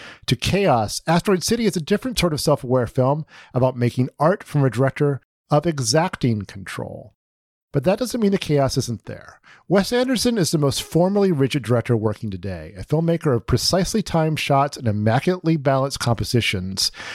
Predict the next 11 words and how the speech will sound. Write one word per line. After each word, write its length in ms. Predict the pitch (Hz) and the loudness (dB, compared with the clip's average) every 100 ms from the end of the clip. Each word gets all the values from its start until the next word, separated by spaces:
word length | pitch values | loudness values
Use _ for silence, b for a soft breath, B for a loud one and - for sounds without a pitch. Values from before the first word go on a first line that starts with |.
| B B - | B B -2
But 160 | 165 | 0
that's 280 | - 262 - | 0 0 -2
a 40 | |
response 680 | 254 214 - - 262 254 165 | -4 -2 -4 0 0 0 -2
to 80 | - | -4
chaos, 580 | - 101 95 82 87 - | -4 -2 0 0 -2 -2
not 140 | 123 | 0
a 40 | 131 | 2
rejection 540 | 131 - 131 - 110 | 0 0 0 0 -4
of 120 | 120 | -4
it. 200 | 85 87 | -8 -14